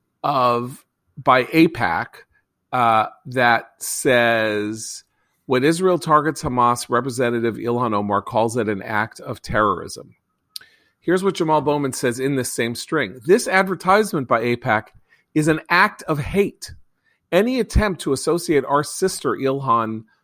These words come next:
Omar with Hamas is an act of Islamophobia, and we should name it as such. Ilhan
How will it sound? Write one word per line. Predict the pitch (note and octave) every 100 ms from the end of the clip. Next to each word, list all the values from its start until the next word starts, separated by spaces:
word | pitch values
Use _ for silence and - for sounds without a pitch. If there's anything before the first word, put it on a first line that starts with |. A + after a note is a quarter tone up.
| _
Omar | A#2 A#2+ G#2 G#2
with | G#2+
Hamas | - C3 C3+ F#3+ E3 -
is | B2
an | A#2
act | B2 D3+ -
of | B2
Islamophobia, | - C#3 C3 C3 B2 - G#3 A3 F#2 B1+ - _ _ _ _ -
and | D3 C3+
we | C#3
should | - E3
name | G3 G#3+ C#4+
it | G3+
as | - A#2
such. | - F#2 - -
Ilhan | F3 G#3+ G#3 G#3 G#3